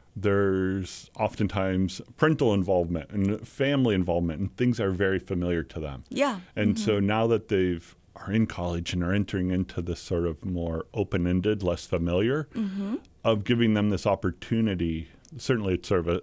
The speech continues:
Speaker 1: a secondary outcome, but
Speaker 2: Mm-hmm.
Speaker 1: giving them this opportunity to think about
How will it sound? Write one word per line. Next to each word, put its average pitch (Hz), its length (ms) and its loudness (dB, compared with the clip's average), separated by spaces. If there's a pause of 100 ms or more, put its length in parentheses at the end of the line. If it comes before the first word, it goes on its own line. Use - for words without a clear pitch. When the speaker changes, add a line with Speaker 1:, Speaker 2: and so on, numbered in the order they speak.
Speaker 1:
a - 40 -8
secondary 90 720 0
outcome, 85 480 -2 (160)
but 240 300 4
Speaker 2:
Mm-hmm. - 20 2
Speaker 1:
giving 127 260 8
them 147 180 6
this 113 180 4
opportunity 98 560 2
to - 40 -12
think 147 260 -2
about 95 400 2